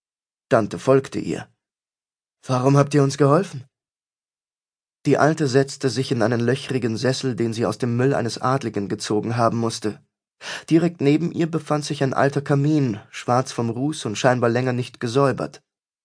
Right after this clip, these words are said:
Dante zog sich einen Holzschemel heran, nahm seinen Wasserschlauch und trank einen Schluck. Das kühle Wasser tat gut. Die Alte räusperte sich, und es klang, als würde der rußige Kamin zu ihnen sprechen.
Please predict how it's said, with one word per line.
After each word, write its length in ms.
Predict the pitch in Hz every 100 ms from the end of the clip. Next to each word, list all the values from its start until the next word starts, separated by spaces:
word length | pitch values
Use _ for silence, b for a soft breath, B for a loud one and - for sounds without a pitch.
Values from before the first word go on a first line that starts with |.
| _ _ _ _ _ _
Dante 360 | 135 127 131
zog 260 | - 143 131
sich 160 | 131 113
einen 240 | 123 113
Holzschemel 540 | 123 127 - 147 139
heran, 440 | 139 139 143 147 147 B B -
nahm 260 | 127 131
seinen 320 | 123 123 117
Wasserschlauch 640 | 117 131 143 - 135 143 -
und 160 | 135
trank 300 | - 156 143
einen 180 | - 98
Schluck. 400 | - - - - _ _ _ _ _ -
Das 180 | -
kühle 260 | - 117 104
Wasser 280 | 107 107 110
tat 260 | 113 107
gut. 380 | - 131 135 - _ _ _ _ B B -
Die 100 | 131
Alte 280 | 123 139 131
räusperte 500 | 117 143 - 147 143
sich, 420 | 135 143 - -
und 160 | 110 -
es 200 | 107 -
klang, 320 | 123 123 139
als 300 | 110 - -
würde 200 | 131 139
der 160 | 110
rußige 520 | 113 110 151 139 127 -
Kamin 420 | 123 123 147 123
zu 220 | - 107
ihnen 240 | 101 95
sprechen. 500 | - - 104 98 90